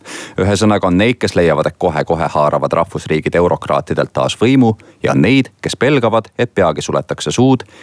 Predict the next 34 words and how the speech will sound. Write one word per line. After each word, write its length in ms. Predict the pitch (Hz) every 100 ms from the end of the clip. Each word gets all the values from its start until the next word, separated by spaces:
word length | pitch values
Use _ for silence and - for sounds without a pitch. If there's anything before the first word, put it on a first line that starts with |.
| -
ja 100 | -
globaliseerumisele 880 | 76 69 65 - 123 131 117 110 113 76
ehitatakse 460 | 90 87 - - 80
tara 220 | 67 69
ette. 320 | 67 - 71 - _ _ _ _ _ _ _ _ _ _ _ 147
Vahest 260 | 160 131
tasuks 320 | - 127 - 117
aga 140 | 110
korra 180 | 120 107
hoog 300 | 101 101 -
maha 220 | 78 73
võtta 320 | 73 - - 73 _ -
ja 100 | 78 101
mõelda, 260 | 143 120
miks 220 | 104 98 -
nii 80 | 73
on 80 | 71
läinud. 340 | 69 69 - - _ _ _ -
Mida 160 | 92
on 80 | 104
Eesti 260 | 123 117 85
oma 140 | 78
viieteistkümne 640 | 80 78 92 85 - 76 82
liikmesriigi 560 | 92 85 76 78 73
aastaga 400 | 73 - - 110
õppinud 400 | - 95 95 92 - -
ja 100 | -
kuhu 240 | 120 123
tahab 240 | 87 85
edasi 260 | 78 73 73
liikuda? 400 | 69 - - 76 - _ _ _ - - - - -
Hiljuti 320 | 110 104 -
säutsus 400 | 110 107 98 -
keegi 180 | 98